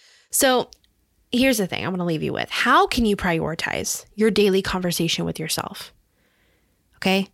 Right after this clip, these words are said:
So let's just say you're committing today to the number one most important meeting you can have on your daily calendar.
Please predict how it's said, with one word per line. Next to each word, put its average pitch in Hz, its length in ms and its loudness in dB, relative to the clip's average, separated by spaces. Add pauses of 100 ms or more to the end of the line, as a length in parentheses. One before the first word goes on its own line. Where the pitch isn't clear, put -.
(580)
So - 140 0
let's 285 160 4
just 339 160 2
say 269 80 4
you're 226 180 4
committing 185 520 4
today 175 340 0
to - 140 0
the 202 100 2
number 214 260 4
one 277 220 6
most 214 260 4
important 262 500 2
meeting 180 340 2
you 180 100 0
can 190 120 -2
have 190 360 2
on 180 160 0
your 170 120 2
daily 208 380 2
calendar. - 600 -2